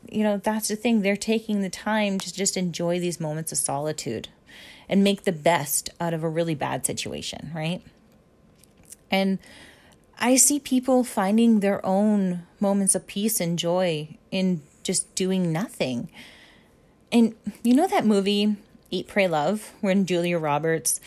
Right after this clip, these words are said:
is in Italy and she learns the term il dolce far niente? I've been practicing that, which is really the sweetness of doing nothing, right? So in essence, um, doing nothing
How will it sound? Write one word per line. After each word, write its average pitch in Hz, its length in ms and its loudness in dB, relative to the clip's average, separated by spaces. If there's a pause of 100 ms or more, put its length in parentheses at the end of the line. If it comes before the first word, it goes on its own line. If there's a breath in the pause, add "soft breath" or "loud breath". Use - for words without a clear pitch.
(220 loud breath)
is 180 80 0
in 165 100 2
Italy 156 540 0
and 160 400 -2
she 180 180 -2
learns 165 340 0
the 160 120 -4
term 156 460 -4 (440 loud breath)
il 180 160 2
dolce 156 560 0
far 156 380 -2
niente? 156 800 -2 (800 loud breath)
I've 151 300 0
been 180 140 0
practicing 151 440 -2
that, - 300 -8 (260 loud breath)
which 202 200 2
is 214 240 2
really 220 300 4
the 185 140 0
sweetness 202 440 0
of 196 80 2
doing 175 300 0
nothing, 151 440 -6 (500)
right? 202 280 2
So 226 120 4
in 214 200 6
essence, 202 640 2 (840 loud breath)
um, 180 360 2
doing 202 520 4
nothing 175 600 0